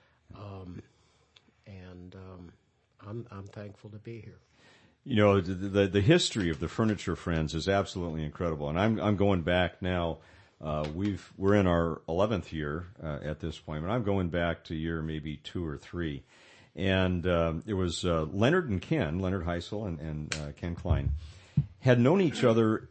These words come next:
Speaker 2: either in kindergarten or first grade, I think it was, and had not seen each other for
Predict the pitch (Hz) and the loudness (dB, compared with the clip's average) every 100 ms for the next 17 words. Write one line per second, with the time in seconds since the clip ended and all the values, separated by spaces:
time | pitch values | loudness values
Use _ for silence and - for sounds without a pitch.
0 | - 117 127 120 98 - 147 131 113 117 | -10 -2 2 2 2 0 -2 2 2 2
1 | 92 80 - 104 87 - 87 71 60 60 | 2 -2 -2 -4 -4 -4 -4 -4 -6 -12
2 | - 76 82 71 71 69 69 - - 95 | -12 -8 -6 -6 -6 -6 -8 -10 -4 0
3 | 95 113 170 - - 160 117 85 98 82 | 2 2 0 0 2 4 2 2 0 0
4 | 73 80 90 - 104 90 87 85 | 0 -2 -4 -4 0 2 2 0